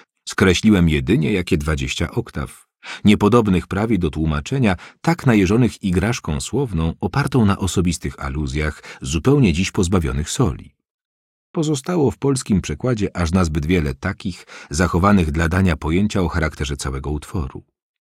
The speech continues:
Z luźnych ballad zachowałem w kodycylu cztery. Kilka innych mało interesujących pominąłem,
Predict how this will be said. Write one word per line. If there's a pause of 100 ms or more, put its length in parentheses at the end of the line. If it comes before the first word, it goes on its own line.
(400)
Z
luźnych
ballad (360)
zachowałem
w
kodycylu
cztery. (300)
Kilka
innych
mało
interesujących
pominąłem,